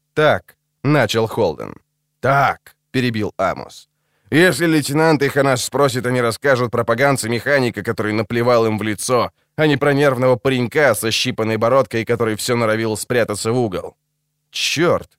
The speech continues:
сказал Холден. «Ты хороший капитан, в драке я всегда тебя прикрою. А вот как преступник ты полное дерьмо. Ты просто не способен сыграть кого-нибудь, кроме самого себя». «Не хочешь снова принять командование?» — спросила Наоми.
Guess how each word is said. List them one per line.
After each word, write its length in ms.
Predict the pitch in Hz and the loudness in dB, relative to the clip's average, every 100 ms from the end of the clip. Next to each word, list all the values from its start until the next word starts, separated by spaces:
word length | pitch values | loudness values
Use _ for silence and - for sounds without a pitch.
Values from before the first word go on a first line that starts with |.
| _ - | _ -16
сказал 440 | - 131 113 85 | -2 0 0 -2
Холден. 440 | - 90 60 - - _ _ _ _ _ | -2 -4 -4 -14 -20 _ _ _ _ _
«Ты 100 | 120 | -4
хороший 400 | 131 143 156 139 | 0 2 2 0
капитан, 500 | 120 135 131 120 104 | -4 -2 0 0 0
в 80 | 110 | 0
драке 320 | 143 156 151 | 0 2 2
я 100 | 151 | 2
всегда 360 | 120 139 135 151 | 2 0 2 2
тебя 220 | 120 120 | 2 0
прикрою. 460 | 107 98 95 90 78 _ _ | 0 -6 -6 -6 -8 _ _
А 120 | 147 | 2
вот 160 | 170 156 | 2 2
как 180 | 170 - | 0 0
преступник 560 | 151 - 160 127 123 | -2 -2 -4 -2 -2
ты 120 | 123 | -2
полное 440 | 117 135 139 123 123 | -2 2 4 4 0
дерьмо. 420 | 120 113 104 80 _ _ _ | 0 -2 -4 -6 _ _ _
Ты 120 | - 160 | -2 0
просто 360 | 175 175 156 | 2 0 0
не 100 | 170 | -2
способен 500 | 151 160 131 170 135 | 2 2 2 2 0
сыграть 380 | 120 123 147 131 | 0 0 2 2
кого-нибудь, 480 | 123 131 135 120 113 | 4 4 4 2 -2
кроме 260 | 123 123 | -2 -2
самого 340 | 117 113 113 113 | -2 0 0 0
себя». 380 | 110 107 104 - _ _ _ _ _ _ | 0 -2 -2 -4 _ _ _ _ _ _
«Не 180 | 220 226 | 0 2
хочешь 440 | - 277 240 165 | 0 -2 -2 -6
снова 300 | - 185 139 | 0 2 2
принять 340 | 127 151 139 - | 0 0 0 0
командование?» — 680 | 175 170 104 87 78 82 82 _ _ | 0 0 -2 -4 -6 -8 -12 _ _
спросила 520 | - 135 117 113 101 | -6 0 0 0 0
Наоми. 440 | 107 120 85 - | 0 0 -2 -6